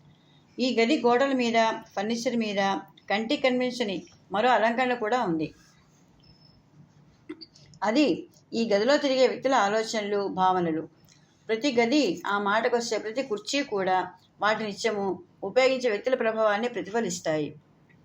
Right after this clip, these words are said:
ఆ ప్రభావం కంటికి కనిపించిన మాట నిజమే, కానీ అదృశ్యంగానైనా సరే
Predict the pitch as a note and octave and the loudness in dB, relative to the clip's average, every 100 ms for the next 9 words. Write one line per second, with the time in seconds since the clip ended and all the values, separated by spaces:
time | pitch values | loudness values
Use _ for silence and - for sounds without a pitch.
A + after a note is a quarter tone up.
0 | _ _ _ G#3 C4 C#4+ G#3+ G#3+ C4+ B3+ | _ _ _ 0 2 2 0 2 0 2
1 | A3+ A3+ - - _ - G3+ A3 C#4 D4+ | 0 -2 -8 -18 _ -8 -4 -2 0 2
2 | A#3 B3 C#4+ C#4 C4 A#3+ C4 A3+ F3+ A3+ | 2 2 -2 -2 0 2 0 -2 -2 -2
3 | F3 - - _ _ - F#3+ F#3 A3+ D#4 | -2 -4 -16 _ _ -8 0 2 4 2
4 | F#3+ - - - F3+ F#3 D4 D#4+ D4 C#4+ | 0 -4 -14 -8 -4 0 0 2 2 4
5 | C#4 C#4+ D#4 A#3 G#3 E3 | 4 2 2 2 0 0